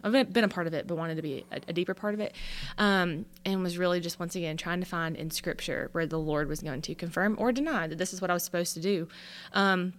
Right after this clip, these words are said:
and I was reading Jeremiah, and in Jeremiah six sixteen, it says, "Thus says the Lord, stand by the road and look and ask for the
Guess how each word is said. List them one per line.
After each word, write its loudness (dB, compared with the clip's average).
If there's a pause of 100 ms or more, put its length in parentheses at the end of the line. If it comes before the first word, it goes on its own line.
(600)
and 0
I 4
was 2
reading 4
Jeremiah, 0
and -4
in -4
Jeremiah -2
six -8
sixteen, -4 (420)
it 0
says, 2
"Thus 4
says 2
the -2
Lord, 2
stand -2
by 0
the 0
road 0
and -4
look -2
and -10
ask 0
for -4
the -6